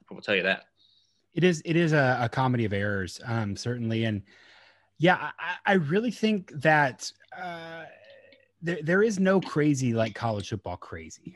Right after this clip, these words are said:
Speaker 2: right? And, and, and Texas has some of the most, um, some of the most potent, uh, crazy in, in the world. And so I really do think that the way you are going to end up succeeding at Texas is very similar to the way you're, you know, Nick Saban came into Alabama in two thousand seven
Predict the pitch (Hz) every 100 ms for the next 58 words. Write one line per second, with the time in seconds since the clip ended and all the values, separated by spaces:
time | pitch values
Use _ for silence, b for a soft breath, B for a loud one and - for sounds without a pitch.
0 | - 113 110 120 - - 135 120 123 135
1 | 135 127 - 196 196 185 156 147 - -
2 | 139 131 120 123 117 120 110 - - 131
3 | 113 101 95 92 _ b b b b _
4 | _ _ _ - 196 196 170 131 175 -
5 | - 175 170 156 131 - - _ 123 -
6 | _ _ 95 95 92 113 120 - - 143
7 | 131 120 110 107 139 139 135 135 104 90
8 | 110 107 98 117 123 123 - 147 135 127
9 | B B B 160 143 175 202 175 170 180
10 | 160 139 123 127 151 180 170 143 139 151
11 | 139 131 131 131 - 127 - - 139 143
12 | 123 - - 135 - 123 110 117 98 131
13 | 135 123 139 135 117 117 120 120 117 -
14 | 139 139 147 113 120 127 - 143 131 117
15 | 127 127 110 113 113 104 104 123 131 120
16 | 104 - 123 113 107 92 110 123 156